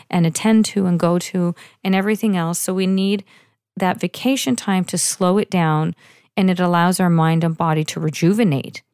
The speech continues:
and recoup. So for your kids, their summer vacation time is exactly that. And I'm not saying for the whole,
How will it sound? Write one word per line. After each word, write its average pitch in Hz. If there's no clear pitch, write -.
and 170
recoup. -
So -
for -
your 220
kids, 202
their 285
summer 269
vacation 214
time 247
is 240
exactly 185
that. 160
And 208
I'm 254
not 311
saying 247
for 196
the 175
whole, 175